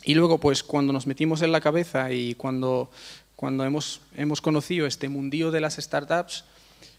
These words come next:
ya es como te ayuda o te empuja a decir, "Oye, pues es posible llegar y conocer a un inversor, un inversor ángel",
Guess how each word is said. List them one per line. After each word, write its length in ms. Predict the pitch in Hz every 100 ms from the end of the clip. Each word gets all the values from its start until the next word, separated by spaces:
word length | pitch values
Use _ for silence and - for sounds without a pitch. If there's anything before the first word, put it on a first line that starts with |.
| _ -
ya 260 | 147 160
es 100 | 170
como 220 | - 160
te 120 | 156 151
ayuda 400 | 143 180 185 180
o 120 | 165
te 80 | 151
empuja 460 | 147 135 180 185
a 40 | 160
decir, 300 | 143 160 143
"Oye, 180 | 156
pues 180 | 160 139
es 100 | 175
posible 800 | - 151 - 190 180 165 175 170 135
llegar 540 | 143 143 160 156 160 - - - _
y 100 | -
conocer 420 | 143 156 143 160 156
a 20 |
un 220 | 151 151
inversor, 640 | 151 139 135 - 175 156
un 120 | 147
inversor 420 | 135 135 135 143 143
ángel", 520 | 175 - 147 175